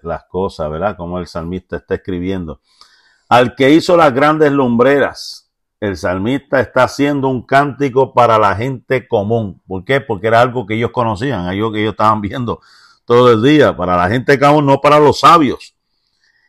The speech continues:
"Y así canta el sol y a la luna que pare-, aparecen ante nosotros como las grandes lumbreras". O sea, era algo típico que ellos, pues, este, conocían de ese entonces. "Porque para siempre", sigue repitiendo, "para siempre su misericordia". O sea,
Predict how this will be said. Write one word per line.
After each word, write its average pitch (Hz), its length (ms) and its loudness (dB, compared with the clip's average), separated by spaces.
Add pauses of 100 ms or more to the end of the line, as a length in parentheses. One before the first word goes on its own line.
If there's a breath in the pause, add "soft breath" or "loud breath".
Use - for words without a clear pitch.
(160)
"Y 110 180 0
así 143 380 2
canta 160 460 2
el 120 120 2
sol 160 440 4
y 156 40 6
a 135 80 6
la 113 140 6
luna 151 380 2
que 120 120 0
pare-, 107 440 2
aparecen 123 640 0
ante 123 280 0
nosotros 127 460 -2
como 127 200 -2
las 104 120 2
grandes 123 320 0
lumbreras". 95 540 -4
O 107 40 -12
sea, 101 180 -2
era 117 420 4
algo 147 320 0
típico 113 540 -4
que 90 100 -12
ellos, 120 360 -2 (100)
pues, 131 180 0 (720 loud breath)
este, 95 800 -2
conocían 120 680 0
de 120 100 2
ese 143 120 0
entonces. 131 520 0 (580)
"Porque 135 420 4
para 127 420 6
siempre", 139 440 -2
sigue 147 280 -2
repitiendo, 147 680 0
"para 113 220 2
siempre 120 320 -4
su 139 160 -6
misericordia". 135 640 -2
O 110 40 0
sea, 127 280 2